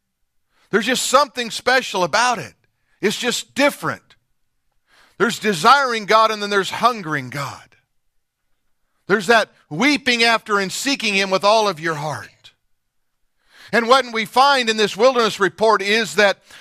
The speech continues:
the wilderness improves your spiritual vision. When you're in the wilderness, you see things you don't see.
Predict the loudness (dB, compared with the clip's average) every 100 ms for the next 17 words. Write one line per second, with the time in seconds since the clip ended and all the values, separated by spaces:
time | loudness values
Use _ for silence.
0 | -2 0 2 2 2 2 0 0 -2 -6
1 | -6 -6 -2 0 -2 -2 -2 -2 -6 -4
2 | -2 -2 -2 -4 -4 -4 -4 -4 -6 -10
3 | -16 _ _ _ _ _ _ _ _ _
4 | _ _ _ -20 -2 0 2 2 2 4
5 | 4 4 -2 -4 -6 -8 -4 -2 -2 0
6 | 0 0 -10 -6 -2 -2 -4 -12 -8 -8
7 | -10